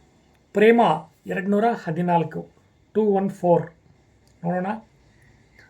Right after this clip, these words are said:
ಪವಿತ್ರವಾದ ಯೋಚನೆಗಳನ್ನು ಹೊಂದಿರಬೇಕು ಪ್ರೇಮ ಅವರೇ, ನಮ್ಮ ಕೋರಿಕೆಗಳೇ ನಮಗೆ ಶತ್ರುಗಳು. ನೋಡಿ ಅಲ್ವಾ,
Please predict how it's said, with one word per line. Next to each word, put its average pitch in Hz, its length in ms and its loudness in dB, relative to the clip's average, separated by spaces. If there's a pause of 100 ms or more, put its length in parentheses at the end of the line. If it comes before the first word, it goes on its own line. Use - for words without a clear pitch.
(140)
ಪವಿತ್ರವಾದ 254 500 2
ಯೋಚನೆಗಳನ್ನು 214 580 2
ಹೊಂದಿರಬೇಕು 165 760 -4 (220)
ಪ್ರೇಮ 175 220 -6
ಅವರೇ, 185 400 -4 (600)
ನಮ್ಮ 202 360 -2 (360)
ಕೋರಿಕೆಗಳೇ 226 720 -2 (140)
ನಮಗೆ 160 340 -6 (220)
ಶತ್ರುಗಳು. 139 420 -10 (760)
ನೋಡಿ 139 200 -4 (600)
ಅಲ್ವಾ, 165 340 -6